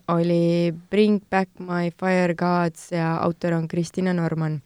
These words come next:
Ja need olid siuksed, äh, huvitavad teosed, et, ähm, ühes siis, äh, lauldi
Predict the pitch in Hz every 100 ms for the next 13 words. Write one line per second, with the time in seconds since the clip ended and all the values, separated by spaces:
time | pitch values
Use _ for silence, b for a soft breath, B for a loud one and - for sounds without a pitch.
0 | B B B B B B - 180 175 170
1 | 175 196 262 285 302 - 247 214 214 208
2 | 294 285 190 180 - 247 247 185 170 170
3 | - - 170 170 165 165 170 - _ _
4 | _ _ _ _ 208 220 202 - 185 -
5 | 185 180 175 175 175 196 226 285